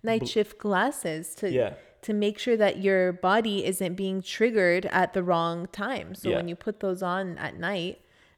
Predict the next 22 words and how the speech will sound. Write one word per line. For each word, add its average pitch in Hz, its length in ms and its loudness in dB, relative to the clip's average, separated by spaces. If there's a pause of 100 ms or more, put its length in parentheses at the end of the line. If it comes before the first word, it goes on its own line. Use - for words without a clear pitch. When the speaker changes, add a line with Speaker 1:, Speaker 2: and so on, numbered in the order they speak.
Speaker 2:
Yeah. - 100 -8
Speaker 1:
it's - 200 -8
to - 100 -10
say 175 480 -2 (360)
it's - 200 -18
time - 260 -10
to 185 140 -8
wind 151 320 -6
down. 190 480 -4
Speaker 2:
Yeah, 113 240 -2
and 123 100 -6
that's 131 200 2
why 147 100 6
it's 127 160 0
important, 123 400 2
basically, 120 480 0
is 117 120 -2
to - 100 -14
get 120 160 4
in 117 100 -2
a 117 40 -4
consistent 127 720 -4